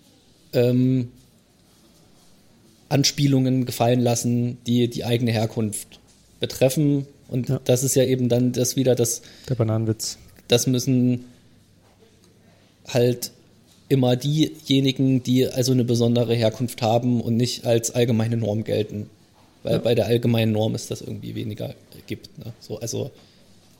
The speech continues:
Speaker 2: Die allgemeine Norm versteht keinen Spaß, meinst du?
Speaker 1: Möglicherweise, ja.
Speaker 2: <laughs> Ja. Ja, dann vielen Dank für diese Spätlese.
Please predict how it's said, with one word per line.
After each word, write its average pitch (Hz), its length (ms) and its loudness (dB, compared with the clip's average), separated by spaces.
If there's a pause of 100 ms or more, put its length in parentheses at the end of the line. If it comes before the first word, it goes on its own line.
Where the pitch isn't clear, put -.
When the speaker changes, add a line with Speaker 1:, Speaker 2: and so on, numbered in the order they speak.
(680)
Speaker 2:
Die 170 80 -4
allgemeine 127 440 0
Norm 123 260 2
versteht 127 320 0
keinen 127 180 2
Spaß, 131 340 -2
meinst 127 220 -4
du? 143 100 0 (1500)
Speaker 1:
Möglicherweise, 123 720 -6
ja. 135 420 -8 (1500)
Speaker 2:
<laughs> - 0 -
Ja. 110 300 0 (2750)
Ja, 160 240 2 (160)
dann 139 160 4
vielen 151 260 2
Dank 156 240 2
für 185 100 4
diese 151 300 2
Spätlese. 156 720 2